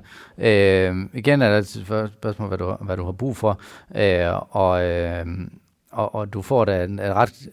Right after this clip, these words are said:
stærkt indikator på, at det, det er for-,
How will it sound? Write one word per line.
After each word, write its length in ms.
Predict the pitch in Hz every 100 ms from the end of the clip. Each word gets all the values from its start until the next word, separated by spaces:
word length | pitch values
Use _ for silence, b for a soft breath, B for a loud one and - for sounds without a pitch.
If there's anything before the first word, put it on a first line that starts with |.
| 110
stærkt 480 | - 104 113 - -
indikator 500 | 104 95 - 113 101
på, 200 | 95 104
at 300 | - 98 -
det, 300 | 98 92 95
det 80 | 101
er 40 |
for-, 220 | - -